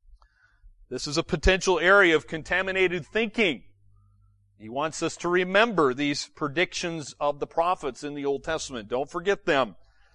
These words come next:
They are real and they are true. Number two, Peter mentions a second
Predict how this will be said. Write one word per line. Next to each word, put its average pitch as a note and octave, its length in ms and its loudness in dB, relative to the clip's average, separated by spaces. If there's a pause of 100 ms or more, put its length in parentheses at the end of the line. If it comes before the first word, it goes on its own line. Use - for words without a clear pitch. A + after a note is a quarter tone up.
(480)
They G#2 140 -6
are B2+ 120 2
real F3+ 420 4
and F3 160 -2
they E3 100 2
are E3+ 100 2
true. C#3 440 -2
Number D3 240 -4
two, G3+ 480 2 (800)
Peter F#3+ 380 4 (260)
mentions F3+ 460 -2
a E3+ 60 4
second A#3 560 4